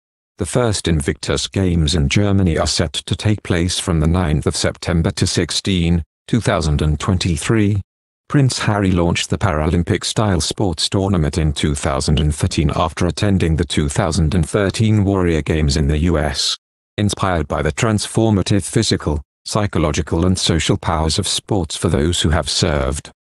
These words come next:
"Life is full of extraordinary gifts and challenges, many that can be seen as lessons," the Duke of Sussex told. "Over time, I've learned that how we mentally approach and react to the ups and downs, those gifts and challenges, is what helps to define our own outcome."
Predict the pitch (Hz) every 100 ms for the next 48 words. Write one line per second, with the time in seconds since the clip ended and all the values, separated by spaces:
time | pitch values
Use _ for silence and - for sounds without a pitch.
0 | _ - 123 117 127 - - 87 73 87
1 | 80 - - 92 104 104 107 90 92 -
2 | - 73 - 98 82 73 - 80 78 -
3 | _ _ 98 117 95 90 - 92 80 -
4 | 104 95 90 82 78 73 82 71 69 -
5 | _ _ - 80 85 85 82 - - 104
6 | - 95 - - - 69 62 64 - _
7 | _ _ - 90 87 - 92 78 80 -
8 | _ - 101 101 107 98 87 80 - 82
9 | 76 76 95 117 - 78 73 - 120 104
10 | 151 71 107 92 - - - 95 95 87
11 | - - _ _ _ _ - 90 87 73
12 | 73 73 90 82 78 90 78 - - 76
13 | 71 - 85 76 - 69 - 87 - 104
14 | 92 78 - - 117 92 - 104 92 82
15 | 76 76 78 85 76 80 - - 95 76
16 | 64